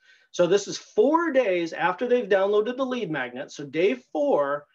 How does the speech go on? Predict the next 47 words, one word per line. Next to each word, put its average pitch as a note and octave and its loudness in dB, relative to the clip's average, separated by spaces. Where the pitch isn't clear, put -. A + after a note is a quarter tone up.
they F#3 2
get A#3 -2
an F3 -4
email G3 0
that's F3 -2
called F#3 0
the E3 -2
gain E3 -4
email. B2 -10
And E3+ -6
the F#3+ 2
idea C4+ -2
is F3 0
here, F3+ 0
what C#4+ -2
would D#4+ -4
they B3+ 0
gain F3 -2
if A#3+ -2
they A3 -2
join F#3+ 2
your F3 2
organization? D#3+ -4
You E3 -8
know, F3 0
what C4 0
do D#4 -6
they B3+ -6
gain G3+ 0
by E3+ -4
joining? D#3 -12
And F3 -6
you F3+ -6
gotta A3+ -4
think F4 -4
about C#4 -4
this. - -20
What, D4 -2
you E3+ -4
know, F3+ 0
what A#3+ -4
is E4 -8
the, D#4+ -8
what B3 -4
do D4+ -4
you D#4+ 2
get C4 -4